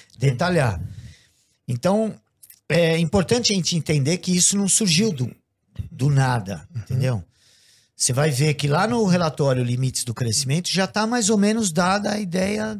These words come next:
Speaker 1: do que
Speaker 2: Sim.
Speaker 1: vai se desenvolver.
Speaker 2: Já tem um passo a passo ali.
Speaker 1: É.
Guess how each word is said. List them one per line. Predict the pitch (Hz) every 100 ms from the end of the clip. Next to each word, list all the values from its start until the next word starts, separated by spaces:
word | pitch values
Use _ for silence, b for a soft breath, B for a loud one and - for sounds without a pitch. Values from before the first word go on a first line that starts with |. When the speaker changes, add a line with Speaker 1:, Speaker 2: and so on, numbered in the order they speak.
| 160
Speaker 1:
do | 190
que | -
Speaker 2:
Sim. | 196
Speaker 1:
vai | 214
se | - 226
desenvolver. | 170 151 185 190 175 160 220 285 -
Speaker 2:
Já | 143
tem | 180
um | 196
passo | 185 -
a | 147
passo | 131 107 - 104
ali. | 95 139
Speaker 1:
É. | 147 110